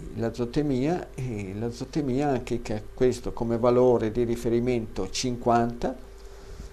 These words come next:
e poi l'altro valore importante, questi sono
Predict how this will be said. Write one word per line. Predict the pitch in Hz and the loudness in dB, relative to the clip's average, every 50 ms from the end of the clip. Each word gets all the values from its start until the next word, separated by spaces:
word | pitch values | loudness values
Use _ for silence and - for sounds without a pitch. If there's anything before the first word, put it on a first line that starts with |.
| - - - - - - | -6 2 6 6 8 8
e | - 220 214 | 8 6 8
poi | - - 190 143 131 135 | 8 10 10 12 12 12
l'altro | 165 196 202 180 156 156 - 147 139 | 12 10 10 10 8 6 6 4 6
valore | 139 147 151 156 160 156 143 127 117 117 127 | 8 8 10 12 12 12 12 12 10 8 4
importante, | 147 160 151 - 147 139 - - 135 120 117 110 135 | 2 0 2 4 4 2 4 4 2 2 2 2 2
questi | - 165 190 185 - - | 2 2 2 2 2 -2
sono | 175 - - - 131 131 131 143 151 156 160 - | -2 0 2 4 4 6 4 4 0 0 -2 -2